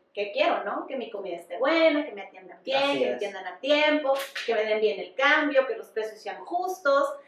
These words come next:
Speaker 1: que el lugar esté bonito. Desde esa misma forma, si tú vas, vamos a hablar del consultorio dental, pues quieres que esas mismas cosas se cumplan, por lo tanto,
Speaker 2: Sí.
Speaker 1: pues es un cliente, ¿no?
Speaker 2: Sí, claro, sigue siendo un cliente.
Speaker 1: Ujú.
Speaker 2: Tomando en cuenta también que la parte de, de paciente,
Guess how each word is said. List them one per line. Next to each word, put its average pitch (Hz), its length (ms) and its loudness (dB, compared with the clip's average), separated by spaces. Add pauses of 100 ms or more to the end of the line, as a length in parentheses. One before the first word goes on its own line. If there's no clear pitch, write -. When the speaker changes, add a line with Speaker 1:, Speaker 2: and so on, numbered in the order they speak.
(120)
Speaker 1:
que 233 120 0
el 208 40 2
lugar 220 280 8
esté 220 200 -2
bonito. 269 880 0
Desde 254 320 2
esa 349 220 0
misma 339 400 0
forma, 320 320 -2
si - 160 -10
tú 247 180 -4
vas, 247 320 2 (420)
vamos 208 300 -2
a 226 40 -4
hablar 196 240 -2
del 190 100 -10
consultorio 202 580 0
dental, 233 400 2 (460)
pues - 100 -18
quieres 277 300 2
que 285 60 -4
esas 285 240 -2
mismas 262 360 -6
cosas 240 300 -4
se - 160 -16
cumplan, 220 440 -4
por 190 140 -12
lo 175 120 -8
tanto, 214 520 -2
Speaker 2:
Sí. - 60 -16
Speaker 1:
pues - 180 -20
es - 80 -16
un 170 80 -12
cliente, - 340 -6 (280)
¿no? - 80 -6
Speaker 2:
Sí, 143 120 -2
claro, 147 300 0
sigue 147 200 0
siendo 143 180 -4
un 143 60 -8
cliente. 156 320 -2
Speaker 1:
Ujú. 247 120 -4 (640)
Speaker 2:
Tomando 147 400 2
en 151 120 -2
cuenta 156 280 4
también 135 320 0
que 147 140 0
la 139 160 2
parte 131 320 -2
de, 139 400 -2
de 120 280 -6
paciente, 135 480 -4